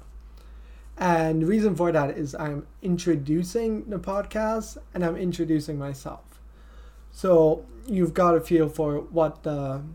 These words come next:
podcast is like. Now, let's introduce myself.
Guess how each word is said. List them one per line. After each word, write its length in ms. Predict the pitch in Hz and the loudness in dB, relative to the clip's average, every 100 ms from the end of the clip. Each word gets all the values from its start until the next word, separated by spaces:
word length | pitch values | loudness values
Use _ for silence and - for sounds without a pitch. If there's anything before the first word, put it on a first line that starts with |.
| 185 - 349 160 | -18 -20 -18 -12
podcast 760 | 139 165 160 - 160 151 - | -2 0 0 -2 -6 -6 -6
is 160 | 147 143 | -10 -6
like. 400 | 175 190 202 - - - - | -4 -4 -6 -16 -20 -20 -8
Now, 880 | 190 185 180 170 165 160 160 147 - - - - - - - - - - - | -2 0 2 2 2 0 0 -4 -10 -20 -20 -20 -20 -20 -20 -20 -20 -20 -2
let's 260 | 190 160 - | 2 2 0
introduce 720 | 180 170 170 151 151 147 - | -2 2 2 4 2 2 -2
myself. 640 | 160 151 139 190 147 - | -4 -4 -2 -4 -4 -6